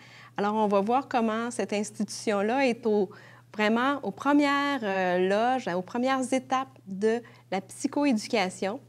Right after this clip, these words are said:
On sait aujourd'hui, quand on pense à la psychoéducation, que c'est une, c'est une discipline, c'est une profession qui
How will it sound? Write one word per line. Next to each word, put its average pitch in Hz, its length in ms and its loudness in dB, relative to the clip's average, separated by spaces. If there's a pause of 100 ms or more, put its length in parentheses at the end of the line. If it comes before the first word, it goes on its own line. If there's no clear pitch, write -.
(200)
On 226 140 2
sait 349 240 2
aujourd'hui, 214 540 2
quand 240 180 -2
on 196 100 2
pense 233 220 0
à 247 60 2
la 190 100 4
psychoéducation, 220 1120 -2
que 269 320 2
c'est 226 320 -4
une, 214 220 0
c'est - 500 -6
une 202 140 4
discipline, 233 600 2
c'est 202 200 -2
une 196 100 0
profession 233 800 0
qui 254 340 2